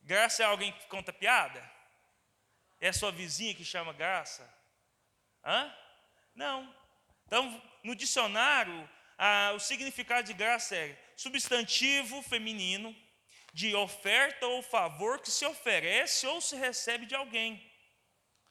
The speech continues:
Por extensão, de graça aquilo se fez, ou aquilo se recebe de modo gratuito, sem custo, cujo preço, é, não é alto para quem recebe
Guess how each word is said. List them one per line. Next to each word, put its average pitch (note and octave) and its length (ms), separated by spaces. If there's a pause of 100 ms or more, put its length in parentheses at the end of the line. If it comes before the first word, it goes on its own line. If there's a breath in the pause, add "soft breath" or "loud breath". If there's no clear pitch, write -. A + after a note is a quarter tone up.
(420)
Por A#3 160
extensão, A3 800 (1160 soft breath)
de D#3+ 200
graça G#3+ 680
aquilo G#3 360
se A3+ 200
fez, G3 500
ou F#3 100
aquilo F#3 240
se F#3+ 140
recebe F#3+ 520
de E3+ 80
modo F3+ 380
gratuito, G#3+ 880
sem A3 240
custo, A#3 720 (320 loud breath)
cujo C4+ 420
preço, C4+ 720 (840 soft breath)
é, F3+ 800
não G#3+ 200
é G3 80
alto F#3+ 280
para G3 140
quem A3 160
recebe G#3 800